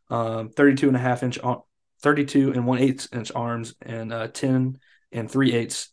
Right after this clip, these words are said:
inch hands. So, uh, pretty huge hands. Um, and, and, you know, on the tape, we've all seen the catch where he pretty much Odell's the ball over a guy, um, one-handed. Uh, you know, he's got the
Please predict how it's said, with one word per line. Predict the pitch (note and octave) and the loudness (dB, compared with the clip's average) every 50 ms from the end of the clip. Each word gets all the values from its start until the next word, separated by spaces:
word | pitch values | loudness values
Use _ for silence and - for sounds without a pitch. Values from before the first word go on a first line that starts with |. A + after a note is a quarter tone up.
| _ | _
inch | - B2+ A2+ - - | -6 -6 -6 -6 -4
hands. | - - C3+ B2+ A#2 A2 G#2+ G#2+ A2+ - - - - | -2 0 2 2 0 0 -4 -8 -10 -10 -12 -12 -10
So, | - A#2 A2+ A2+ A2 - - - - - - - _ _ _ _ _ _ | -8 -8 -6 -8 -8 -12 -14 -20 -20 -20 -20 -20 _ _ _ _ _ _
uh, | - - B2 A#2+ A#2 A2+ | 0 2 4 4 4 2
pretty | - - A#3+ G#3+ G3 F3 E3 D#3 D3+ C#3 C#3 - - _ _ _ _ - | 4 4 4 4 6 6 6 8 8 6 6 4 0 _ _ _ _ -14
huge | - - A3 G#3 F#3 C#3 C#3+ | -4 0 2 2 2 4 4
hands. | C#3+ C3+ C3 C3 B2+ C3 C#3 C3+ - - | 4 6 6 6 4 2 0 -2 -6 -6
Um, | - C3 B2 A#2+ A#2+ A#2 A#2+ A#2 A#2 A#2 A#2 - _ _ _ _ _ _ _ - | -4 -2 -2 -2 -2 -4 -6 -6 -6 -8 -10 -14 _ _ _ _ _ _ _ -4
and, | B2+ B2+ B2 B2 | -2 -2 -2 -2
and, | A#2+ B2 B2 A#2+ - | -2 -2 -2 -2 -2
you | B2+ B2 | -4 -4
know, | A#2 A#2 A#2 G#2+ - - _ _ _ _ _ _ _ _ _ _ _ _ _ _ _ _ - | -2 -4 -4 -6 -8 -12 _ _ _ _ _ _ _ _ _ _ _ _ _ _ _ _ 2
on | C#3 D3 C#3+ | 4 6 6
the | C#3 C3 | 6 4
tape, | C3 - C3+ B2+ C3 C3 | 4 4 4 4 4 4
we've | - B2+ A#2+ A#2 | 4 4 4 4
all | A#2 A#2+ | 2 2
seen | A#2+ - B2+ A#2+ | 0 0 -2 -2
the | A2+ | -4
catch | A2 - C3 A#2+ A2+ - - | -4 -4 -4 -6 -6 -6 -6
where | A#2 A#2 | -6 -6
he | B2 A#2+ B2 A#2+ - _ - - - _ _ - | -6 -6 -8 -8 -12 _ -20 -20 -20 _ _ 4
pretty | - A#3+ G#3 | 6 6 8
much | E3+ E3 E3 D#3+ C#3+ | 8 8 8 8 6
Odell's | C3+ C3+ B2+ B2+ C3+ C3+ B2 | 6 6 8 6 6 6 6
the | B2+ | 2
ball | A#2+ A#2+ A#2+ A#2+ B2 B2 B2 - | 0 2 2 0 0 0 0 -2
over | A#2+ B2 A#2+ A#2+ A#2 | -2 -2 -2 -2 -2
a | A2+ | -2
guy, | A#2 A#2+ A#2+ A#2 A#2+ A#2 A#2 A#2+ A#2+ A#2 - _ _ _ _ _ - | -2 -2 0 0 0 0 0 -2 -4 -6 -10 _ _ _ _ _ -10
um, | A2 A2+ A#2 A#2 A2+ A2+ A2 A2 B2 B2 - _ _ _ _ _ | -6 -6 -4 -4 -6 -8 -8 -10 -12 -12 -16 _ _ _ _ _
one-handed. | - B2 C3 B2+ B2 B2 B2+ A#2+ B2 B2 A#2+ A#2+ A#2+ A#2+ A#2+ - - - _ _ _ _ _ _ | -2 2 2 2 2 2 0 0 0 0 0 -2 -2 -4 -6 -10 -16 -20 _ _ _ _ _ _
Uh, | - A2+ A2 A2 A2+ A2+ - - | -6 -4 -2 -2 -4 -4 -6 -6
you | B2+ C3 | -2 -2
know, | B2+ A#2 | 0 0
he's | A#2 C#3+ C#3+ C#3 | -2 -4 -2 2
got | - C#3 C3 C3 C3 | 4 6 6 6 4
the | - A#2+ B2 A#2+ A2+ A2+ | 2 0 0 -2 -4 -6